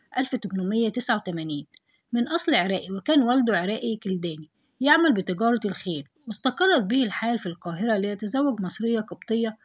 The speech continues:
أنجب منها ثلاث أبناء منهم نجيب الريحاني. وبعد إتمام دراسته عمل موظف بسيط في شركة لإنتاج السكر في صعيد مصر،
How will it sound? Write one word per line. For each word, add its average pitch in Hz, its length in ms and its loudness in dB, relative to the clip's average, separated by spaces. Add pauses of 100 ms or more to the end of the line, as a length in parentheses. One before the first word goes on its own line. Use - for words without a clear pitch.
(240)
أنجب 254 300 6
منها 240 200 2
ثلاث 233 340 -2
أبناء 196 420 -4
منهم 220 320 2
نجيب 185 280 0
الريحاني. 190 220 -2 (240)
وبعد 240 320 4
إتمام 277 420 4
دراسته 226 440 2
عمل 254 320 4
موظف 226 380 2
بسيط 220 400 -2
في 196 100 -6
شركة 277 300 0
لإنتاج 180 440 -2
السكر 233 440 0
في 202 120 -8
صعيد 226 380 2
مصر، - 380 -6